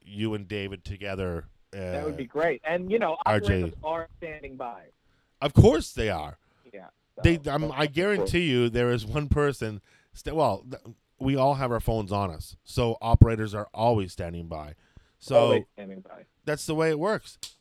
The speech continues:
Speaker 1: Oh, this
Speaker 2: Yeah.
Speaker 1: is so great. So, folks, ch-, keep watching P B S, make those calls, request R J City, and, uh, help make this possible. Let's get David Arquette and R J City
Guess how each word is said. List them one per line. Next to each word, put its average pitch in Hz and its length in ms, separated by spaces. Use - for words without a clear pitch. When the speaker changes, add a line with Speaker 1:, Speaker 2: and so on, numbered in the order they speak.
Speaker 1:
Oh, 175 260
this - 160
Speaker 2:
Yeah. 156 80
Speaker 1:
is 143 60
so 214 360
great. 165 300
So, 180 200
folks, 202 500
ch-, - 260
keep 226 260
watching 151 420
P 123 220
B 104 180
S, 98 440
make 175 280
those 160 220
calls, 104 640
request 151 680
R 127 200
J 110 240
City, 95 580
and, 131 480
uh, 131 160
help 156 220
make 147 240
this 123 180
possible. 90 540
Let's 139 260
get 143 280
David 131 320
Arquette 113 500
and 104 120
R 104 220
J 113 220
City 95 500